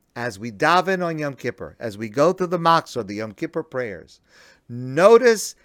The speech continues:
how many times, and notice all the different ways in which we do this on Yom Kippur.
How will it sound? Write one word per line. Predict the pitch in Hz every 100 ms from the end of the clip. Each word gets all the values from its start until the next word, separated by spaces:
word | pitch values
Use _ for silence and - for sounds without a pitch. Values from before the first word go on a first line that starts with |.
| _ _
how | - 156 190 226
many | 208 185 190 196
times, | 185 - 156 127 95 71 60 _ _ - - _ _ _ _ - - -
and | 143 139 135
notice | 165 208 220 208 - -
all | - 202 254 277 269
the | 220 208
different | 160 202 214 202 208 -
ways | 135 151 151 95 78 78 - - _ - - _
in | 151 143 139
which | 165 123
we | 123 180 202
do | 165 131 196 202
this | 165 147 208 - - -
on | 147 151 139
Yom | 131 120
Kippur. | - 147 - 101